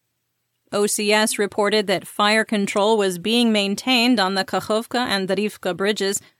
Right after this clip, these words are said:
to prevent the repair of the first and the use of the latter. Power went out briefly in Kherson City and parts of the oblast on Wednesday afternoon. There was no reason given for the outage.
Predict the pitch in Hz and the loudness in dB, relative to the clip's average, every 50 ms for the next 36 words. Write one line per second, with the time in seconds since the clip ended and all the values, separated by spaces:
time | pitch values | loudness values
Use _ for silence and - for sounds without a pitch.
0 | _ _ - - 247 208 247 226 220 226 226 240 262 - 240 214 220 220 - - | _ _ -10 -6 -2 0 2 2 2 4 2 2 2 0 0 -2 -2 -2 -4 -4
1 | - 285 302 339 339 285 233 185 196 196 - - - 285 262 202 226 247 - - | -2 0 2 4 4 2 0 -2 -4 -6 -6 -4 0 0 2 2 2 0 -2 -6
2 | - _ _ _ - 233 233 233 240 247 240 220 233 269 240 196 240 - - - | -10 _ _ _ -4 -2 0 2 2 0 0 0 0 0 0 2 0 -2 -2 -4
3 | - 190 190 185 185 202 196 220 233 240 233 196 175 175 151 _ _ _ _ _ | -4 -4 -4 -2 -2 -2 2 4 4 4 4 4 0 -2 -4 _ _ _ _ _
4 | _ _ _ _ _ _ _ _ _ _ _ _ _ _ _ - - 220 208 214 | _ _ _ _ _ _ _ _ _ _ _ _ _ _ _ -2 0 2 4 4
5 | 220 214 208 208 208 214 233 208 202 180 - 185 214 226 240 - 254 233 226 214 | 4 4 4 2 2 2 2 2 2 2 0 0 0 0 0 0 0 0 0 2
6 | 208 208 202 - - 220 208 202 - - 240 220 214 202 - - 196 214 226 233 | 0 0 -2 -2 0 0 0 0 0 0 2 2 2 2 2 2 2 2 2 2
7 | 240 196 208 214 208 202 - - 247 262 262 - 294 214 208 190 - - 214 247 | 2 2 0 0 -2 -4 0 2 2 2 2 0 -2 0 0 0 2 2 2 2
8 | 240 233 202 202 226 - - 196 185 190 202 214 208 220 214 - 208 202 196 185 | 4 4 2 2 2 0 -2 -2 -2 0 0 2 2 2 2 2 0 0 0 0
9 | 190 190 - 202 196 196 214 220 214 208 208 202 - _ _ _ _ _ _ _ | -2 -4 -4 -6 -4 -2 0 0 0 0 -2 -2 -6 _ _ _ _ _ _ _
10 | _ - 214 220 226 220 220 220 226 208 226 240 247 320 339 294 294 302 294 254 | _ -6 -2 0 2 2 2 0 0 2 2 2 4 2 2 2 2 2 2 2
11 | 208 208 214 247 254 196 202 185 190 208 220 226 - - 185 185 190 185 - 202 | 2 2 2 2 2 2 0 0 0 0 -2 -2 -2 -2 -4 -2 -2 -2 0 0
12 | 202 208 196 180 175 180 - - - | 0 0 0 0 -2 -4 -6 -10 -10